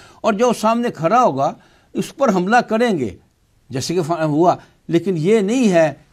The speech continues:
कि उसको, उसको अंजाम तक किस तरह पहुंचा सकेंगे, जैसे कि अफगानिस्तान किस तरह खड़ा है उनके सामने। क्या बिगाड़ लिया है तालिबान, अफगान तालिबान का?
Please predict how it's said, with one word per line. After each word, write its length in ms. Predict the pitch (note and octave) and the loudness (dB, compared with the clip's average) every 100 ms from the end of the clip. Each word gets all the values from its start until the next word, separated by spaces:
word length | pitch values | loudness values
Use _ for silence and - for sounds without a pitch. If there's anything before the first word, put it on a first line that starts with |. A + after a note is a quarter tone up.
| _ | _
कि 60 | |
उसको, 400 | G3+ G3 - G3+ | -2 -2 -2 0
उसको 400 | G3 F3+ F3 - | 0 0 -4 -2
अंजाम 380 | G3 E3+ D3+ D#3 | -4 0 0 0
तक 160 | D#3 D3+ | -2 -6
किस 160 | D3+ | -6
तरह 120 | F3 E3 | -6 -6
पहुंचा 300 | C3+ C#3+ C3+ | -6 -8 -8
सकेंगे, 300 | C3 C#3+ D3+ | -8 -6 -4
जैसे 280 | C3+ A2+ | -6 -6
कि 100 | B2+ | -8
अफगानिस्तान 960 | C#3+ B2+ A#2 A#2+ G#2+ B2+ C#3 C3+ C#3 D3 | -10 -10 -14 -18 -12 -8 -8 -10 -10 -10
किस 220 | D3 - | -10 -12
तरह 140 | E3 | -10
खड़ा 300 | D#3 - C#3+ | -10 -8 -4
है 80 | F3+ | -2
उनके 220 | D#3 B2 | -2 -4
सामने। 380 | B2 A2 G2+ F#2+ | -8 -10 -10 -12
क्या 440 | F#2+ _ _ G#3+ C4 | -14 _ _ -6 -4
बिगाड़ 320 | A#3+ F#3+ D#3+ | -2 0 0
लिया 240 | D3 D3+ | 0 -2
है 400 | C#3 C3 A#2+ A2 | -2 -2 -4 -10
तालिबान, 540 | A2+ C#3+ C3 A2+ B2 A#2+ | -6 -4 -2 -4 -8 -8
अफगान 520 | B2+ B2 G#2+ C3 C3 | -8 -10 -8 -6 -4
तालिबान 480 | C3 A#2 G#2+ G#2 G2 | -4 -6 -6 -8 -10
का? 180 | - | -16